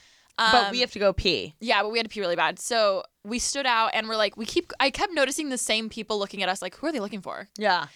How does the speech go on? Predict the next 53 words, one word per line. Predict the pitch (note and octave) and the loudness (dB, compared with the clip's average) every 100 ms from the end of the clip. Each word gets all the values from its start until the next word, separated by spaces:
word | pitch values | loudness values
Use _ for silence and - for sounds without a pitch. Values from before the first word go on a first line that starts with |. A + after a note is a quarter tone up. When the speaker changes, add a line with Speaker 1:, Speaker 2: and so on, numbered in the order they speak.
| - - | -20 -8
Speaker 2:
Um, | - A#3+ G#3+ G#3 | -2 0 -2 -4
because | A3 A3 | -8 -6
we | |
kept | C4+ B3 | -4 -2
going | A3+ G3+ | -2 -4
in | G#3 | -4
circles. | - - D#4 G#3 | -6 -2 -2 -2
We're | |
like, | A3 - | -10 -12
"Where | C4 E4 - | -12 -12 -8
is | G#4 E5 | -4 -2
everyone? | G#4 C4 | 0 -2
Like, | G#3+ A3 | -2 -6
it's | - | -4
not | F#4 | -2
that | G#4 A#3+ | -2 -2
big. | A3 A3+ A3+ | -4 -4 -6
We | B3+ | -6
should | C#4+ | -6
be | C4 | -6
Speaker 1:
Mm-hmm. | G#3 | -6
Speaker 2:
able | A3+ | -6
to | |
find | - B4 B4 | -2 0 0
everyone." | C#4 G#3 | 0 -2
Also, | - A#3 B3 | -2 -4 -2
there | B3 | -2
was | G#3+ | -2
no | G#3+ G#3+ B3 | 4 6 6
service | - F#3+ F#3 G#3 | 2 -2 -2 -6
'cause | G3+ | -8
it | G3+ | -8
was | G3+ | -8
in | G3 | -10
a | |
basement. | E3+ F#3 A2 - - - _ _ | -8 -8 -6 -10 -12 -20 _ _
Like, | A#3+ B3 | -2 0
cement | - A#3 A3+ - - | 0 0 -2 -4 -6
basement, | F#3 G3 G3+ F3+ _ D#3+ D3+ F#3+ | -4 -4 -6 -10 _ -20 -16 -4
zero | C#4+ D4 | 4 4
bars, | G#3+ F#3 E3+ - _ - | 4 0 -2 -10 _ -8
no | A#3 D#4 | 0 2
Wi-Fi. | C#4 G#3+ A3+ E3+ F3+ - - | 2 0 -2 -4 -4 -10 -2
I | A#3 A3 | 0 2
looked. | F#3+ F3 - - _ _ _ _ _ | -2 -8 -10 -20 _ _ _ _ _
Um, | A#3+ G#3+ F#3 F3+ | 0 2 0 0
Speaker 1:
Kind | B3 E4+ | 0 2
of | A#4+ G#3+ | 2 4
a | |
vibe, | F3+ E3 | 2 2
though, | C#3+ F#2+ | -2 -2
down | A2 A2 | -4 -6
there. | E2+ F3 | -10 -14